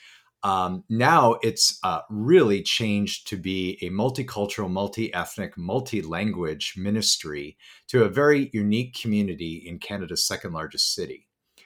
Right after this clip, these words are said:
So Montreal, for those who aren't familiar, used to be the largest city in Canada and Canada's financial center right through the nineteen seventies when, um, Quebec's separatist movement, uh, really, uh,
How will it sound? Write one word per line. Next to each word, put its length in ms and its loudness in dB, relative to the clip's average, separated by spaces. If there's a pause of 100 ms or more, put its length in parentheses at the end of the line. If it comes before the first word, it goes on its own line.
(260)
So 340 4
Montreal, 520 4
for 140 -4
those 240 0
who 80 -4
aren't 180 -4
familiar, 400 -4
used 500 2
to 80 -2
be 480 -6
the 80 -2
largest 500 2
city 280 0
in 80 -8
Canada 600 -6
and 160 -8
Canada's 380 -6
financial 600 -2
center 560 -4 (480)
right 360 2
through 220 -2
the 80 0
nineteen 380 -2
seventies 1080 0
when, 460 -2 (160)
um, 340 -8 (100)
Quebec's 400 -2
separatist 600 2
movement, 440 -12 (500)
uh, 140 -4 (100)
really, 880 4 (240)
uh, 140 -10